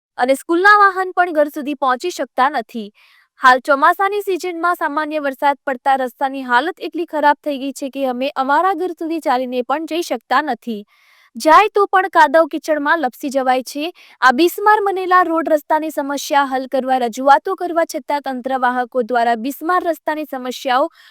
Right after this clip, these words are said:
હલ કરવા નક્કર કાર્યવાહી નહીં કરાતા સ્થાનિક લોકોમાં રોષ વ્યાપી રહ્યો છે.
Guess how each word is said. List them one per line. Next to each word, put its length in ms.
હલ 260
કરવા 340
નક્કર 400
કાર્યવાહી 540
નહીં 260
કરાતા 460
સ્થાનિક 440
લોકોમાં 520
રોષ 300
વ્યાપી 300
રહ્યો 280
છે. 380